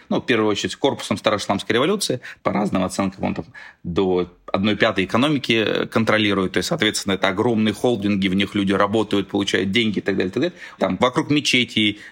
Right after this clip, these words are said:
люди, которые есть. То есть, опять же, там тоже есть и финансовая поддержка, и какая-то социальная. Вот эти люди, они остались какой-то базой,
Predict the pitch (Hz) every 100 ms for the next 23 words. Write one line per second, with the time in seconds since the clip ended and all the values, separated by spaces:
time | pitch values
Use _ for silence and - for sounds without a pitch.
0 | - 113 107 101 113 104 107 104 95 101
1 | 98 104 101 104 101 110 120 107 107 110
2 | 110 120 113 107 107 101 107 117 107 110
3 | 110 - 107 - 104 101 104 - 101 -
4 | 98 95 113 113 107 113 - 120 113 104
5 | 120 208 143 170 151 - - - 110 135
6 | 123 - 120 98 - 107 104 101 151 147
7 | 113